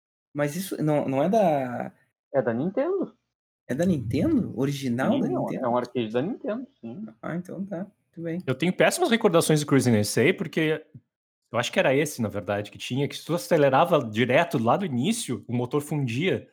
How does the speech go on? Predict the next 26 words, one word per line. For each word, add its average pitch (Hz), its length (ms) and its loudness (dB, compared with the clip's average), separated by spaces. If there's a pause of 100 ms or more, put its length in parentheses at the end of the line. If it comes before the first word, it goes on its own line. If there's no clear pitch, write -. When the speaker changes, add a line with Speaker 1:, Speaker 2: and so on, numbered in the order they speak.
(300)
Speaker 3:
e 120 100 -4
tu - 100 -12
perdia 123 280 -2
o 123 60 -2
jogo, 127 220 0
tinha - 80 -12
que - 20 -12
começar 151 200 6
Speaker 2:
Mas 131 80 4
Speaker 3:
de 135 80 0
Speaker 2:
isso, 127 60 4
Speaker 3:
novo. 127 280 0
Speaker 2:
isso 135 120 0
é 170 60 6
característica 185 640 6
da 185 140 2
Nintendo. 190 420 0
Mario 127 240 2
Kart 147 360 6
sempre 147 260 -8
foi 131 140 0
assim 135 200 -8
também, 117 300 -4
tu - 140 -20
tinha 117 180 -12
que 127 320 -8